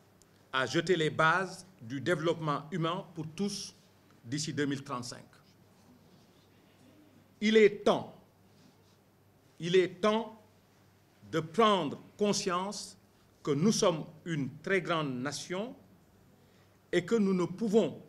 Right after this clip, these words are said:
pas nous contenter de rêves modestes. Nous avons aujourd'hui besoin d'hommes et de femmes qui ont suffisamment confiance en notre capacité à faire du Sénégal une grande nation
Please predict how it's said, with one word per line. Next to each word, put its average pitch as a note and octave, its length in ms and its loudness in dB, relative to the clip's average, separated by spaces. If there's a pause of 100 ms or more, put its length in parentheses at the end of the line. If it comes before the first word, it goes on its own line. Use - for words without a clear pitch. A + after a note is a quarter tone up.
(340)
pas E3+ 380 0
nous B2 140 -6
contenter D#3+ 600 -4
de C#3 120 -2
rêves D3 400 -2 (420)
modestes. B2+ 560 -8 (1300)
Nous B2 180 -6
avons F3+ 360 0
aujourd'hui E3 440 2
besoin D#3 420 0
d'hommes F#3 320 2 (100)
et D#3+ 60 -4
de D3+ 120 0
femmes F#3+ 480 -2 (460)
qui E3 120 -4
ont D3 140 -2
suffisamment F#3+ 720 0
confiance G3 800 -2 (140)
en D3+ 120 -2
notre D3+ 260 -6 (100)
capacité E3+ 680 -6 (540)
à C#3 120 -2
faire D#3+ 240 -2
du D#3 100 -6
Sénégal D3 600 -2 (500)
une B2 180 -4
grande D#3 260 0
nation D3 520 -8